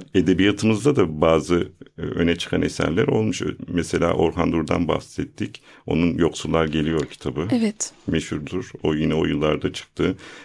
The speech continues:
Speaker 1: E, Gülten Dayıoğlu'nun benim mesela severek okuduğum kitabı vardı. Işın Çağı İnsanları. O yıllarda çıkan eserlerimizden biri.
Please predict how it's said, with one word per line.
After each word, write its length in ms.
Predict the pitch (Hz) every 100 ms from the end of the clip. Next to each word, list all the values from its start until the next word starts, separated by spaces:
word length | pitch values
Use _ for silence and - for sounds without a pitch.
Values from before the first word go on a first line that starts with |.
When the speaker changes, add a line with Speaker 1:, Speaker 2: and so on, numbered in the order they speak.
| -
Speaker 1:
E, 120 | 80
Gülten 440 | 73 87 87 85
Dayıoğlu'nun 560 | 82 82 85 80 82 87 -
benim 260 | 76 76
mesela 340 | 73 71 73 76 76 - _ _
severek 380 | - 78 76
okuduğum 360 | 82 - - 80
kitabı 280 | - 82 76
vardı. 240 | 73 65
Işın 200 | - -
Çağı 260 | 71 76 73
İnsanları. 540 | 69 - 69 69 67 -
O 80 | 85
yıllarda 480 | 78 76 76 73 78
çıkan 340 | - 73 69 82
eserlerimizden 840 | 80 73 71 143 139 - 73 139
biri. 200 | 143